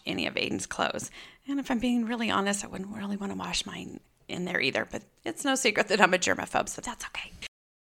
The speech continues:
Remember that fifth wheel by Heritage Glen, the thirty-six F L we talked about earlier that has the fireplace, the four slide outs, sleep six, has a bath and a half,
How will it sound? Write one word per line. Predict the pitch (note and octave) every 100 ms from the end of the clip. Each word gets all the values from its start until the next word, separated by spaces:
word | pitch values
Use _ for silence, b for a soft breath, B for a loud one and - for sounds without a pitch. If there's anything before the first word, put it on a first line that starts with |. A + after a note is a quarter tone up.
| _
Remember | B3 B3+ C#4+ E4+
that | D#4+ A#3+
fifth | A3+ A3+
wheel | A#3+ A#3
by | G#3
Heritage | F#3 - G3+ A3+ B3 -
Glen, | F3 F#3
the | G3+
thirty-six | G3+ F#3 A3+ - G#3+ -
F | A3 -
L | F#3+
we | F3+ F#3
talked | F3+ F3+
about | F#3+ G3+
earlier | - G#3+ F3 F3
that | F3+ F#3+
has | F3+ -
the | -
fireplace, | - G3+ G3 G3 - F#3 G3 G3+
the | G3+
four | - A3
slide | - G#3+ G3 G3
outs, | G3 G3
sleep | - A3+ A#3+
six, | - F#3 F#3 F#3+
has | - A3+
a | G#3+
bath | F#3 F#3+ G3+
and | G3+ A3
a |
half, | G3+ F#3 G3 G3+